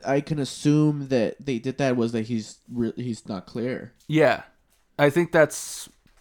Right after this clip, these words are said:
Speaker 2: probably the most obvious reason.
Speaker 1: Right.
Speaker 2: Is that he hasn't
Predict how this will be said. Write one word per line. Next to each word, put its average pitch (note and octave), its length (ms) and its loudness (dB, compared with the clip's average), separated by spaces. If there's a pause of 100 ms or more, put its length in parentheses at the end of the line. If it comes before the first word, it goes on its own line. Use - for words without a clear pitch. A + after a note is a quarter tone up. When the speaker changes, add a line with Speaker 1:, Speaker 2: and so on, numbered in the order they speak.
(260)
Speaker 2:
probably C3 340 -2
the B2 100 -2
most A2+ 260 -6 (100)
obvious C3+ 480 -6
reason. G3 460 -6 (120)
Speaker 1:
Right. F2 300 -4 (180)
Speaker 2:
Is B2+ 180 -4
that B2+ 220 -4
he C3 180 -6
hasn't A#2+ 440 -6